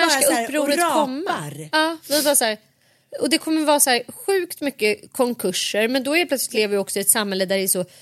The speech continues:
Speaker 2: pinsamt på något sätt att då
Speaker 1: Mm.
Speaker 2: inte ha pengar,
Speaker 1: Mm.
Speaker 2: så att man typ mörkar det då.
Speaker 1: Jag
Speaker 2: Att
Speaker 1: vet.
Speaker 2: man inte har råd att
Speaker 1: Nej.
Speaker 2: bo kvar, eller att man inte har råd att fortsätta driva sitt företag, eller att man har fått sparken. Så att det är också någonting som är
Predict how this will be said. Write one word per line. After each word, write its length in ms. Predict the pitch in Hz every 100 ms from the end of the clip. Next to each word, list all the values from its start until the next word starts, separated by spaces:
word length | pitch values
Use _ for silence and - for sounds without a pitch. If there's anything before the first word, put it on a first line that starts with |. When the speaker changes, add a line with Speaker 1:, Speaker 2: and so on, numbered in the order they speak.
| - - - _ -
Speaker 2:
pinsamt 720 | 330 330 226 196 - 370 415
på 60 | 320
något 140 | 277
sätt 180 | 185 180
att 120 | 180
då 140 | 180
Speaker 1:
Mm. 160 | 175 262
Speaker 2:
inte 320 | 226 196 -
ha 420 | 196 - 339 370 359
pengar, 600 | - 214 175 165 170 165
Speaker 1:
Mm. 280 | 175 170 170 - _
Speaker 2:
så 160 | - -
att 120 | 247
man 200 | 247 240
typ 220 | 247 190
mörkar 680 | 220 247 302 240 185 - 359
det 220 | 262 175
då. 320 | 156 156 - -
Speaker 1:
Jag 80 | 269
Speaker 2:
Att 60 |
Speaker 1:
vet. 80 | 381
Speaker 2:
man 100 | 226
inte 180 | 226 208
har 100 | 185
råd 420 | 185 196 185 185
att 120 | 180
Speaker 1:
Nej. 180 | 214 196
Speaker 2:
bo 40 | 202
kvar, 340 | 190 180 180
eller 160 | 180 180
att 100 | 175
man 120 | 185
inte 140 | 180
har 80 | 175
råd 380 | 170 175 175 170
att 160 | 175 - - - _
fortsätta 460 | - 220 - 208 196
driva 320 | 185 196 185
sitt 180 | 185 175
företag, 720 | - 202 185 185 196 185 185
eller 100 | 185
att 80 | 180
man 100 | 190
har 60 | 180
fått 160 | 190
sparken. 500 | - - 185 185 196
Så 80 | 196
att 100 | 185 - - - - _ _ _ -
det 220 | 208 254
är 40 |
också 220 | 302 302 311
någonting 260 | 262 190
som 140 | 160 190
är 140 | 185